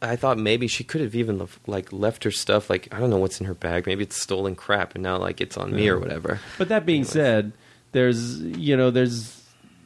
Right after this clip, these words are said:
Speaker 2: life kinda happens outside the comfort zone. You know, you
Speaker 1: Oh,
Speaker 2: took,
Speaker 1: yeah.
Speaker 2: you took it out of your comfort zone to go to, you know, Capri.
Speaker 1: Yeah.
Speaker 2: And, uh, it turned out great. And sometimes it doesn't, but sometimes, you know,
Speaker 1: Yeah.
Speaker 2: either way, you got stories out of it.
Speaker 1: Yeah.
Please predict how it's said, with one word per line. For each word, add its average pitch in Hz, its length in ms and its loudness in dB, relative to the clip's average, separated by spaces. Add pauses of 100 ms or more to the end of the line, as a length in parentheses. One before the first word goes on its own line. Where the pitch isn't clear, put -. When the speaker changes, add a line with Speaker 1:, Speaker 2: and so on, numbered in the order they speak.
(140)
Speaker 2:
life 151 380 2
kinda 135 220 6
happens 127 280 4
outside 110 500 4
the 104 80 2
comfort 104 360 2
zone. 85 340 -2
You 113 140 0
know, 113 140 6
you 131 160 4
Speaker 1:
Oh, 135 60 4
Speaker 2:
took, 165 120 4
Speaker 1:
yeah. - 100 2
Speaker 2:
you 170 120 2
took 143 240 2
it 135 100 4
out 123 220 4
of 147 80 6
your 147 100 4
comfort 110 380 2
zone 104 400 2 (420)
to 127 100 0
go 123 160 4
to, 120 220 4
you 120 120 4
know, 107 320 2 (100)
Capri. 113 720 2
Speaker 1:
Yeah. 104 220 0 (500)
Speaker 2:
And, 104 380 4
uh, 104 480 4
it 113 140 2
turned 123 180 4
out 120 220 4
great. 117 400 2 (240)
And 127 120 0
sometimes 139 400 2
it 123 120 0
doesn't, 123 360 4
but 135 180 2
sometimes, 156 560 2
you 151 100 4
know, 101 360 2
Speaker 1:
Yeah. 147 140 -2
Speaker 2:
either 190 180 4
way, 175 200 4
you 139 80 2
got 127 160 2
stories 107 380 4
out 87 160 -2
of - 60 -8
it. 127 40 0
Speaker 1:
Yeah. 104 260 4